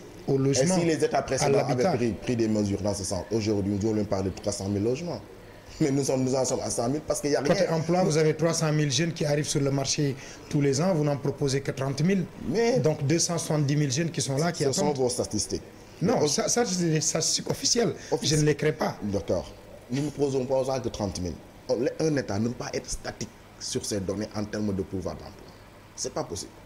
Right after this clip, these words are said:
Speaker 2: Trois cent mille et chaque année, on donne trente mille. Mais ça, c'est une aberration.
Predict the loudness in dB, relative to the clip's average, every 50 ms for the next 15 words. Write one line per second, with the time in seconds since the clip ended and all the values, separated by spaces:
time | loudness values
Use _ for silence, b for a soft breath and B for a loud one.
0 | -20 B B B B B B -20 -20 -20 -20 -20 -14 -6 -2 0 0 0 0 0
1 | 0 0 0 0 0 -2 0 -2 -2 0 0 0 0 2 0 0 -2 -2 -2 -2
2 | -2 0 -2 -2 -2 -4 -10 -10 -4 -4 -4 -2 -4 -6 -6 -6 -4 -4 -4 -6
3 | -8 -10 -10 -8 -8 -6 -6 -4 -2 -2 -2 -2